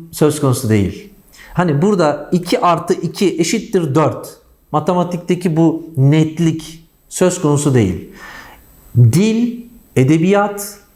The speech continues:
zengindir bu anlamda ve farklı farklı seçenekler de getirilebilir.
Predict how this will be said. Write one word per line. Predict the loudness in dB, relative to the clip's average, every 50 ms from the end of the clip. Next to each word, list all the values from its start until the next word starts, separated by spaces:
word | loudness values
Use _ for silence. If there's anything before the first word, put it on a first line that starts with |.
| _ -2
zengindir | 0 2 2 2 2 4 4 4 4 4 4 4 4 2 2 2 2
bu | 2
anlamda | 2 4 2 2 2 2 2 2 2 0 0 -2 -6 -10 -6 -2 0
ve | 0
farklı | 0 0 0 -2 -2 0 -2 -2
farklı | 0 0 0 0 0 -2 -4
seçenekler | -2 -2 -4 -2 0 0 0 0 0 0 0 0 0 2 2
de | 2 2 0 -2 -6 -10 -14 -16 -8 -4
getirilebilir. | -2 0 2 2 2 4 2 2 2 2 2 2 0 0 -4 -12 -16